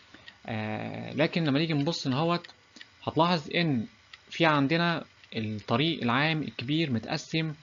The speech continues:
على الأقل جزئين، في جزء مخصص للعربيات بشكل عام كده هوت، على الأقل جزء مخصص للعربيات بيبقى حارتين على أساس إن الحارة الواحدة تلاتة متر،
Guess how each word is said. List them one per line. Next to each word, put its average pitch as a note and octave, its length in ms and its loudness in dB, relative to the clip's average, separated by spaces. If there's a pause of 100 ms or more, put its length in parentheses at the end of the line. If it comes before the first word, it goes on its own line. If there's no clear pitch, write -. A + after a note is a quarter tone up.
(600)
على G#2 160 0
الأقل C#3 320 2
جزئين، G#2+ 420 -2 (360)
في E3 140 0
جزء F3 260 4
مخصص C3+ 600 -2
للعربيات B2+ 880 2
بشكل C3+ 280 0
عام C3+ 200 2
كده A#2 180 0
هوت، F#3 240 2 (580)
على A2 60 4
الأقل C#3 380 0
جزء D3 160 2
مخصص C3+ 320 0
للعربيات A#2+ 380 0
بيبقى A#2 240 -6
حارتين D#3 460 0 (300)
على G2 60 0
أساس C#3 420 -4
إن G#2+ 80 -4
الحارة C3 280 0
الواحدة B2+ 220 -2
تلاتة C3+ 220 -2
متر، C3 340 -4